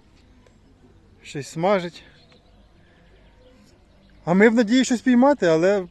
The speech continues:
блін, щось взагалі ноль. Не розумію, чого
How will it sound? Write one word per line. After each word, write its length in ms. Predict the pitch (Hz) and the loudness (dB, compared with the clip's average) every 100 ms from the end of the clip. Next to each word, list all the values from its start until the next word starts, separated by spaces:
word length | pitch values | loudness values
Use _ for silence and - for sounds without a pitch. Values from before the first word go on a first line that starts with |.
| _ 180 | _ -4
блін, 320 | 190 220 190 | -2 -2 -4
щось 280 | - 196 180 | -4 -6 -6
взагалі 460 | 180 185 190 214 | -6 -2 -2 -2
ноль. 200 | 226 139 120 _ _ _ _ _ _ _ _ _ _ _ _ _ _ _ _ | -4 -6 -10 _ _ _ _ _ _ _ _ _ _ _ _ _ _ _ _
Не 180 | 156 175 | -2 0
розумію, 400 | 190 190 240 240 | 0 0 -2 -2
чого 440 | - 180 196 285 | -4 -6 -2 -4